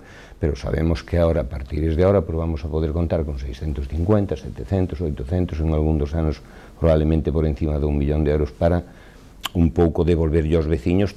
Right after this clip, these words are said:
todo o que fixeron os veciños por nós, que o fixeron no dous mil once e o fixeron moito máis agora neste dous mil quince. O que está claro é que, eh, debido a esa carga de responsabilidade, si cabe,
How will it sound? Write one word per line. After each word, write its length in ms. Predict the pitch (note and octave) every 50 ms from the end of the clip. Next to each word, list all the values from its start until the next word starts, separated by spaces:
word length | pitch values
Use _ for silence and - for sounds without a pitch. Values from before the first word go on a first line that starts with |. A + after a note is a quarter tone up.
| -
todo 160 | G2+ F2 D#2+ D#2
o 80 | C2+
que 80 | - -
fixeron 400 | B1+ C#2+ C2+ C2+ E2 D#2+ E2 D#2+
os 160 | D#2+ D2 D2
veciños 320 | - - - F2 E2 D2+
por 160 | - - D#2 G2
nós, 240 | A#2 A#2+ F2+ -
que 80 | - D#2
o 60 | C#2
fixeron 420 | E2 D2 - F2+ E2 E2 D#2+ D#2+ D#2+
no 80 | D#2+
dous 240 | D#2 E2 D#2+ C#2+ F2
mil 160 | F#2+ G2 G#2
once 400 | A#2 A#2+ A#2 - - C3+ C3 C3+ - - - - - - - -
e 160 | - - F#2+
o 80 | F#2 D2+
fixeron 400 | D#2 E2 - - G2+ F2 F2 F2
moito 160 | E2+ D#2+ C2+
máis 240 | D#2+ D#2+ E2 D#2 D#2
agora 240 | E2+ D2+ D2+ D2+ D#2
neste 560 | D#2 D2+ C#2 - - D2+ D2+ D2+ D2+ D2 D2
dous 240 | C#2+ D2 D2 D2 D#2
mil 160 | D#2+ D2+ C#2+
quince. 320 | C#2+ - F#2 E2+ C#2+ -
O 140 | C#2+ C#2 C2+ B1+
que 80 | B1
está 160 | - - -
claro 240 | B1+ B1+ C2+ C#2 D2
é 80 | D#2+ D2
que, 240 | - - F2+ E2 D#2 - - - - - - - - -
eh, 400 | D2 C#2 C#2+ D2 D2 D2+ D2 D2
debido 400 | C#2+ C#2+ D#2+ D#2+ E2 D#2+ D2+ E2
a 80 | D#2+ D#2+
esa 240 | D#2+ D2+ - D#2 C#2+
carga 400 | - F2 E2+ D#2+ C#2+ D2 D2+ C#2+
de 80 | D2+
responsabilidade, 800 | D2 C#2+ - - E2 E2 - - D#2+ D#2+ D#2 E2 E2 D#2 D2+ D#2
si 400 | D2 - - D2+ D2 D2 D2 C#2+
cabe, 400 | - - F#2+ F#2+ F2 F2 F#2+ -